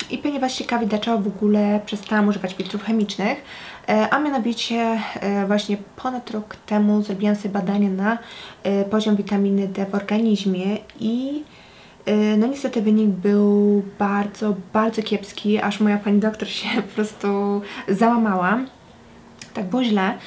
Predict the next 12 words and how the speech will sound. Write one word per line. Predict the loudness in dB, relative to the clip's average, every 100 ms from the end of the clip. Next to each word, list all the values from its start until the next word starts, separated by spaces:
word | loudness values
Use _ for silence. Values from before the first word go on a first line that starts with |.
| -16 -6 0
Yy, | 0 2 0 2 2 0 -2 -4
i | -4 -4 -6 -6
no, | -2 -2 -2 -6 -6
postanowiłam | -6 -4 -4 -4 -6
się | -6 -8 -12 -10 -2
bardziej | 0 0
zainteresować | -2 -2 -2 -4 -4 -2
tym | 0 0
tematem | 0 0 -2 0 2 2
i | 2 2 0
zaczęłam | 0 -2 -4
czytać | -4 -4 -6 -8